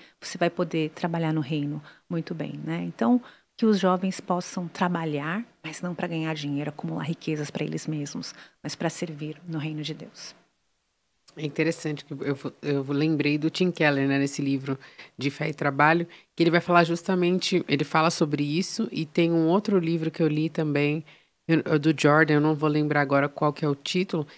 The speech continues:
Speaker 2: que ele fala que a gente precisa ensinar os jovens a descobrirem quais são as aptidões e os dons que eles têm, pra eles colocarem isso a serviço do reino, e não necessariamente da igreja, porque a gente confunde, né, as duas
Speaker 1: Uhum.
Speaker 2: coisas. Ah, o reino é a igreja, não, do reino,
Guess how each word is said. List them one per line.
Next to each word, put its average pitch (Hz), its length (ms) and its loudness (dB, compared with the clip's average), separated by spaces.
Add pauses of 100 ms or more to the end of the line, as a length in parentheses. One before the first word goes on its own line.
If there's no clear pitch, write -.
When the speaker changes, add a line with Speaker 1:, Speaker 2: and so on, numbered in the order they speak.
(160)
Speaker 2:
que 160 100 -2
ele 165 80 2
fala 151 240 2
que - 100 -8
a 156 40 -2
gente 147 120 -6
precisa - 220 -2
ensinar 170 320 -2
os 160 100 -2
jovens 156 380 2
a 156 60 0
descobrirem 185 600 0
quais 170 220 0
são 165 100 0
as 156 80 0
aptidões 160 680 -2
e - 20 -2
os 147 120 -4
dons 151 300 0
que - 120 -4
eles 147 260 -6
têm, 156 320 0 (320)
pra 175 100 0
eles 202 160 -2
colocarem 214 400 0
isso 208 140 -2
a - 20 0
serviço 190 400 -2
do 180 120 0
reino, 156 460 2 (320)
e 160 80 0
não 170 220 4
necessariamente 165 800 2
da 156 100 4
igreja, 139 680 4
porque 139 200 -4
a 143 40 0
gente 147 180 -6
confunde, 156 580 -2
né, 185 160 -4
as 156 120 -4
duas 147 240 -4
Speaker 1:
Uhum. 185 80 -4
Speaker 2:
coisas. 131 280 -2 (320)
Ah, 123 240 0
o 160 140 0
reino 160 400 2
é 151 60 4
a 170 60 6
igreja, 165 340 0
não, 135 200 0
do 143 140 -2
reino, 208 580 0